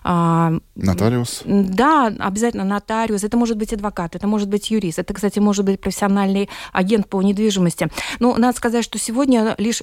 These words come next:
Speaker 1: пятнадцать процентов сделок от А до Я проходит через нотариуса. А что это означает? Люди идут, э, к нотариусу только для заверши-, э, заверения, а, прошения о закреплении прав собственности земельной книги.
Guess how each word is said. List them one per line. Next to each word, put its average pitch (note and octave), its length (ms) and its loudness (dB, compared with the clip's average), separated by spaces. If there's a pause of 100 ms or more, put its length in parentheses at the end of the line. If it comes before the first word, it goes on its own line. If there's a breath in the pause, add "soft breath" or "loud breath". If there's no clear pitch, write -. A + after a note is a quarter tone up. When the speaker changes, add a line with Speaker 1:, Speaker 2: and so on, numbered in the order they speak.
Speaker 1:
пятнадцать A3+ 400 0
процентов F#3+ 460 -4
сделок G#3 500 0
от F#3+ 300 0
А G3 180 0
до E3 140 -4
Я G3+ 200 -2
проходит F#3+ 540 -2
через F#3 340 0
нотариуса. F#3+ 680 0 (320 loud breath)
А - 80 -6
что - 120 2
это A3 120 2
означает? A3+ 600 2
Люди A3 440 0 (120)
идут, A3+ 360 0
э, G#3 260 2
к - 80 -6
нотариусу A3+ 500 2
только A3+ 440 2
для F#3 240 -4
заверши-, F3+ 440 -4
э, G3+ 120 2
заверения, G3 680 2
а, F#3+ 280 0
прошения A3 560 0
о F3+ 40 2
закреплении F#3+ 500 -4
прав F#3+ 260 -2
собственности G#3 720 -2
земельной G3+ 360 2
книги. A#3 360 2